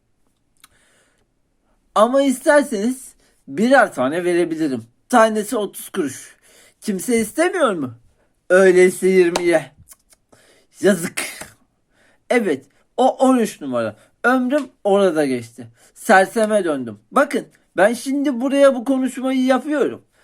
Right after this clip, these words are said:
Ve size göre pırıl pırıl bir görünüşüm var. Oysa avazım çıktığı kadar bağırmak istiyorum. Dünyanın sonuna kadar koşmak geliyor içimden.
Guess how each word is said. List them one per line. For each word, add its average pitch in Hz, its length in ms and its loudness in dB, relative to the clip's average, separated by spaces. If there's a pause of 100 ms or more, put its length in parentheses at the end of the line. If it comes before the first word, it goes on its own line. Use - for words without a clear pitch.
(480)
Ve 185 300 -2 (120)
size 190 380 -2
göre 254 460 0 (520)
pırıl 247 340 2
pırıl 220 360 -4
bir 214 140 -2
görünüşüm 185 640 -2
var. 113 240 -6 (440)
Oysa 294 440 4
avazım 247 480 2
çıktığı 294 460 -4
kadar 208 380 -4
bağırmak 185 480 2
istiyorum. 123 480 -10 (840)
Dünyanın 277 580 2
sonuna 277 600 -2 (220)
kadar 233 320 2
koşmak 226 440 -4 (380)
geliyor 156 340 0
içimden. 127 480 -8